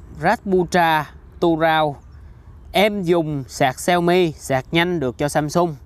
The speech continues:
À, cái này cũng là cái chuyện bình thường thôi ha. Tại vì một chiếc smartphone hiện tại nó sẽ trang bị nhiều cái chưởng sạc nhanh khác nhau. Ví dụ như là quýt chạc của Qualcomm nè, rồi, à, một số chưởng, nói chung là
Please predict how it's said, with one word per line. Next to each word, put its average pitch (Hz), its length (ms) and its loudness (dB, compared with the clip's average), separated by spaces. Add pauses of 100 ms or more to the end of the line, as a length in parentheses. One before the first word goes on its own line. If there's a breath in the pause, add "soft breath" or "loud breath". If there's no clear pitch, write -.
À, 127 200 -8
cái 165 100 -4
này 131 120 -4
cũng 139 180 -8
là 139 100 -4
cái 165 120 -4
chuyện 135 220 -4
bình 131 120 -4
thường 123 200 -4
thôi 135 120 -4
ha. 160 180 2 (220 loud breath)
Tại 139 160 0
vì 147 180 2
một 143 320 -2
chiếc 208 140 -4
smartphone 165 480 0 (440)
hiện 135 240 -4
tại 131 300 0
nó 170 80 -6
sẽ 143 160 -6
trang 147 240 -4
bị 120 160 -4
nhiều 139 280 2
cái 165 80 0
chưởng 143 180 0
sạc 143 220 -4
nhanh 156 160 2
khác 196 240 -4
nhau. 143 220 0
Ví 160 120 2
dụ 120 160 0
như 135 180 -2
là 120 220 0
quýt 151 140 -2 (160)
chạc 113 260 -6
của 135 120 -4
Qualcomm 147 640 0
nè, 120 180 -2 (400 loud breath)
rồi, 120 340 2
à, 113 520 0 (100)
một 113 180 -10
số 190 180 0
chưởng, 170 380 -4
nói 196 120 -4
chung 185 160 0
là 131 180 -2